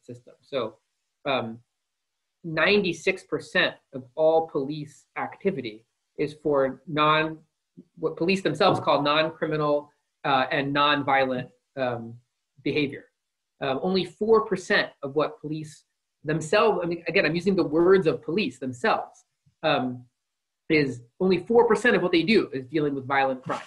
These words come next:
so-called violent crime. I think that the notion of what is violent and what isn't violent is heavily socially constructed by people who have power. They want you to think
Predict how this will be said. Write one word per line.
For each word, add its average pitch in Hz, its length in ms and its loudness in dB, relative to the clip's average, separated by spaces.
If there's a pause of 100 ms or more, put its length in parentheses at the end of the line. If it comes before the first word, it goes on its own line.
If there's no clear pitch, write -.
(140)
so-called 123 380 -8
violent 117 300 -12
crime. 123 180 -14 (420)
I 185 40 -2
think 147 160 -2
that 139 180 -6
the 143 80 0
notion 160 500 4
of 131 140 0
what 139 160 0
is 127 120 -2
violent 135 440 0
and 123 100 -8
what 127 140 -6
isn't 151 240 -2
violent 120 280 -4
is 120 120 -16 (320)
heavily 175 340 0
socially 151 460 0
constructed 156 580 -4
by 120 100 -10
people 120 200 -10
who 123 140 -8
have 113 180 -12
power. 117 380 -4
They 127 100 -4
want 131 300 -6
you 135 80 -4
to 131 80 -8
think 131 320 -4